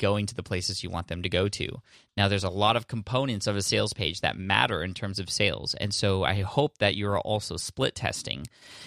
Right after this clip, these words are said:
You're split testing the headline, you're split testing perhaps even the pricing, you're split testing even the, the copy around the buttons and the call to actions and all those sorts of things.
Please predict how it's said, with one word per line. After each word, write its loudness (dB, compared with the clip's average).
You're 0
split 0
testing 2
the -2
headline, 2
you're -6
split -4
testing -2
perhaps 0
even 0
the 2
pricing, 0
you're 0
split 0
testing 0
even 2
the, 4
the 2
copy 2
around 4
the 2
buttons -2
and -4
the -2
call 2
to 0
actions 0
and -2
all 2
those 0
sorts -4
of -12
things. -8